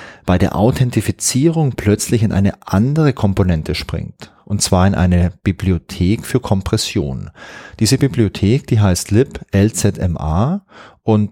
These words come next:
das scheint der Grund für die Verzögerung zu sein. Andres Freund kommt das komisch vor. Er ist in der Sache vielleicht auch ein bisschen sensibilisiert, weil er eben halt Experte für solche Performance-Geschichten ist.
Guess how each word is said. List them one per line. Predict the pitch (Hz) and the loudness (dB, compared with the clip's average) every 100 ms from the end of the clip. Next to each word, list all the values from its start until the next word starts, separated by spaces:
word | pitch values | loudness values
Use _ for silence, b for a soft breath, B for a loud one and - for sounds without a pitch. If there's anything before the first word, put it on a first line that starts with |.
| _ | _
das | 90 101 - | 0 0 0
scheint | - 131 139 123 | -2 0 0 0
der | 107 | -2
Grund | - 98 131 | -2 -2 -2
für | - 135 | -2 -2
die | 139 | 0
Verzögerung | 117 - 98 90 92 90 | -2 0 0 2 2 0
zu | - 85 | -2 -4
sein. | - - 55 65 _ B B B B - | -4 -6 -10 -16 _ B B B B -2
Andres | 98 127 123 | 0 2 2
Freund | - 98 95 139 | 2 2 4 2
kommt | - 113 107 | 0 0 0
das | - | -2
komisch | - 90 98 - | 0 2 2 -2
vor. | - - - - _ B B B B B | -10 -12 -12 -16 _ B B B B B
Er | 95 | 2
ist | 123 | 2
in | 143 | 2
der | 131 | 2
Sache | - 101 151 | 2 0 0
vielleicht | 143 117 107 120 | 0 2 2 2
auch | 104 | 0
ein | 104 | 0
bisschen | 117 - 110 | 0 0 -2
sensibilisiert, | - 104 107 107 92 87 80 85 101 143 - - | 0 0 0 0 0 -2 -4 -2 -2 -2 -6 -4
weil | 95 92 | 0 2
er | 92 | 2
eben | 90 90 92 | 0 0 2
halt | 87 82 - | 2 0 -2
Experte | 87 - 87 85 101 135 | -4 -2 0 0 2 -2
für | 110 | -2
solche | - 95 92 | -2 0 0
Performance-Geschichten | 87 - 82 110 123 120 - 127 - | -2 -2 -2 -2 -2 -4 -4 -6 -6
ist. | 120 127 170 - | -4 -4 -4 -10